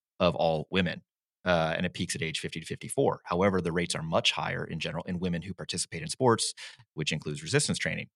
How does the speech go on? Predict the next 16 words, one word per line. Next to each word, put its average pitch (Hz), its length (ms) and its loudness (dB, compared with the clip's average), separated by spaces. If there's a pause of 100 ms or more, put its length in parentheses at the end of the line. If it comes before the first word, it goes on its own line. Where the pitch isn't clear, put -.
(160)
It's - 280 -6
thought 82 160 6
that 80 200 -2
athletic 87 360 2
women, 85 200 -2
for 87 120 -6
example, 82 520 -4
are 85 60 -2
about 82 240 -2
three 98 140 2
and 98 80 4
a - 20 2
half 85 220 -2
times 82 320 -4
more 90 200 6
likely 87 520 -2